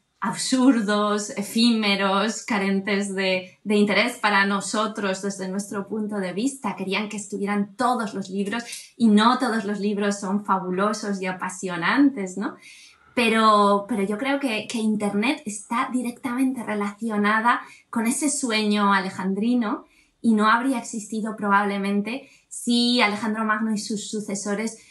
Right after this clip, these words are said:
no hubieran deseado reunir todos los libros y todos los relatos y todo el conocimiento en un lugar donde estuviera accesible para todos. Pero es curioso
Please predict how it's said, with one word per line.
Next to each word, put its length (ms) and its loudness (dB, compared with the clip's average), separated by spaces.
no 300 4
hubieran 460 2
deseado 580 0
reunir 640 0
todos 440 0
los 180 -6
libros 540 -6
y 160 -14
todos 380 0
los 180 -4
relatos 600 -2
y 120 -4
todo 320 -2
el 120 -4
conocimiento 800 -4
en 140 4
un 180 6
lugar 380 0
donde 200 -4
estuviera 600 -4
accesible 1160 -2
para 300 -2
todos. 480 -4
Pero 140 4
es 100 0
curioso 540 2